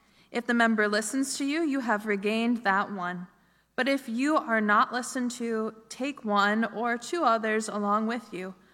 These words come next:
so that every word may be confirmed by the evidence of two or three witnesses." If the member refuses to listen to them,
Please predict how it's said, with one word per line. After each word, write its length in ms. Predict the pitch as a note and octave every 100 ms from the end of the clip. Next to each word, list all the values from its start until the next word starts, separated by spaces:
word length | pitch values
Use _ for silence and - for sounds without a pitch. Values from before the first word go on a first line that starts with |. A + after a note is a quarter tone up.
| _ _
so 160 | - B3
that 180 | A#3+ B3
every 360 | A#3+ C4 D4+ C#4+
word 400 | A#3+ A3+ A#3 A3
may 160 | G#3+
be 160 | G#3 G#3
confirmed 580 | G#3 G3 - A#3 A#3+ A3+
by 140 | G3
the 180 | F#3+ -
evidence 520 | A#3 B3 C4+ C#4 C4+
of 100 | G3+
two 300 | - - B3
or 180 | C4 A#3+
three 300 | A3+ F#3+ G#3
witnesses." 840 | G#3+ B3 F3+ F3+ - - - - - _ - - -
If 180 | B3+ B3+
the 80 |
member 440 | C4+ C4 C#4 E4 D#4+
refuses 540 | C4+ - C4 B3+ C#4
to 120 | - G#3+
listen 340 | A#3 A#3+ A3
to 100 | G#3
them, 380 | F#3+ F#3 B3+